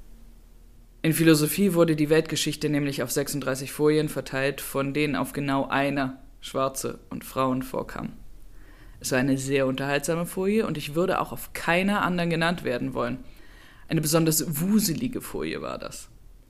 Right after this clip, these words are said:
Und darum klickten die Dozenten wahrscheinlich immer so schnell weiter.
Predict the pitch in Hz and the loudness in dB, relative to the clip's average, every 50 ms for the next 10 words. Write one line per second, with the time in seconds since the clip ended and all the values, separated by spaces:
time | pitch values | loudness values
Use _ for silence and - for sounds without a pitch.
0 | - - - - - 147 135 156 156 160 156 - - 170 170 - - 165 151 143 | -20 -20 -20 -12 -10 -2 2 4 4 4 4 2 0 0 -2 0 -2 0 0 0
1 | 139 - 139 - - 156 151 156 151 151 139 139 135 - 139 135 139 135 139 - | -2 -2 -4 -2 -2 -2 -2 -2 -2 -2 2 2 2 2 2 0 0 -2 -2 -2
2 | 147 139 131 139 127 - 135 131 131 131 135 135 135 - - - | -2 -2 -2 -2 -4 -2 -2 0 0 0 0 -2 -2 -4 -8 -10